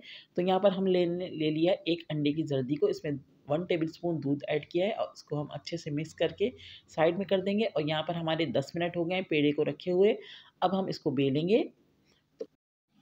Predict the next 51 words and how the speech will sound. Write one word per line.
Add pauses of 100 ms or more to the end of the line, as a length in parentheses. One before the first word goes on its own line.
(300)
तो
देखिए,
यहाँ
पर
मैंने
एक
छोटे
साइज़
का
पेड़ा
ले
लिया
है
और
इसको
हम
हाथ
से
प्रेस
करके
बढ़ा
रहे
हैं। (400)
और
इस
वक्त
हमें
कोई (100)
ऑयल
यूज़
नहीं
करना
है,
कोई
खुश्की
यूज़
नहीं
करनी
है।
बेलन
की
मदद
से
इसको
हम
छोटे
साइज़
की
रोटी
में
बेलेंगे